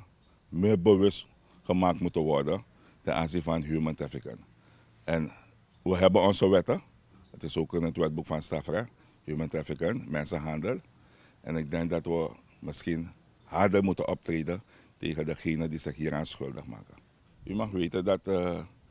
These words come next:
we constant bezig zijn met trainingen. We willen onze mensen zo goed, eh, mogelijk, eh, geschoold hebben,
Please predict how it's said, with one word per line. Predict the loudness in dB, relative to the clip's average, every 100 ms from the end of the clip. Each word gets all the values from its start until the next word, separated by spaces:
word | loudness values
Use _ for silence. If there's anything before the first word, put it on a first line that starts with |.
| _ -20 -6
we | -2 -2 0
constant | -4 -2 -2 -2 0
bezig | -2 -2 -4
zijn | -4 -4
met | -8
trainingen. | -8 -10 -10 -12 -16 -20 -20 -20 -20 -8
We | -4
willen | 0 -2
onze | -2 -2
mensen | -2 -2 -4 -6
zo | -6
goed, | -4 -6 -4
eh, | 2 4 4 2 -8 -20 -20 -20 -20 -6
mogelijk, | -2 2 4 2 0
eh, | -2 0 2 0 -4
geschoold | -8 -4 -4
hebben, | -2 -2 -4